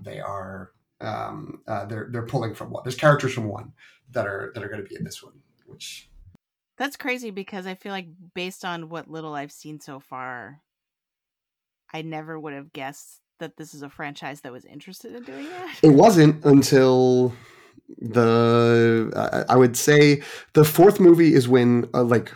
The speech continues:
Speaker 1: more characters are coming back. Like, it used to just be, like, the two that would always be around.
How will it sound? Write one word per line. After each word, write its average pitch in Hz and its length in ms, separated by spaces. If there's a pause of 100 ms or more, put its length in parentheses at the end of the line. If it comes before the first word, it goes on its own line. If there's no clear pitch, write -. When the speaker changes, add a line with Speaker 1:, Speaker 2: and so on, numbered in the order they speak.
(320)
Speaker 1:
more 117 320
characters 131 680
are 135 80
coming 139 280
back. 151 300
Like, 120 180
it 117 40
used 107 240
to 131 100
just 110 220
be, 117 120
like, 107 180
the 113 80
two 117 440
that 110 100
would 104 120
always 101 180
be 104 140
around. 101 320